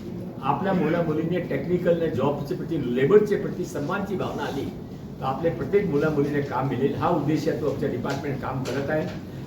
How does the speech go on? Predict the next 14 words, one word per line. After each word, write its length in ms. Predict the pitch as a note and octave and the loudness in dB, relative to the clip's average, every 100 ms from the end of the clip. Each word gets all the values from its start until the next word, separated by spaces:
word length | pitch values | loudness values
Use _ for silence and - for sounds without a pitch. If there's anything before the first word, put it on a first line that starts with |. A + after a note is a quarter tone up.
| - | -8
आज 220 | A#2 C3 | -4 -2
भाजपाची 480 | A2 A2 C3+ D#3+ D#3+ | 0 2 2 0 0
मीटिंग 320 | C#3 C#3 D#3 | 2 2 2
आमची 280 | C#3+ B2+ B2+ | 0 -2 -2
फार 400 | - - C3 F#3 G#3+ - | -4 -4 2 4 4 2
चांगली 280 | D#3 G3 A#3 | 2 4 6
मीटिंग 320 | F#3+ F#3+ F3+ | 6 6 2
झाली. 400 | C3 A#2 G#2 - - - - - | 2 0 -2 -4 -8 -10 -12 -2
एकही 580 | D#3 D#3+ G#3+ G3 A3 A3 | 0 4 6 6 6 4
कुठे 360 | - - D#3+ E3+ | 0 -2 -2 2
कोण्या 400 | F#3 - D#3+ F3 | 0 2 2 4
विरोधामध्ये 640 | E3+ D#3+ E3+ D#3+ D#3+ E3 | 2 0 2 2 2 0
काही 140 | E3+ D3+ | 0 -2
शिकायत 360 | C3+ A2 D3 | -2 0 0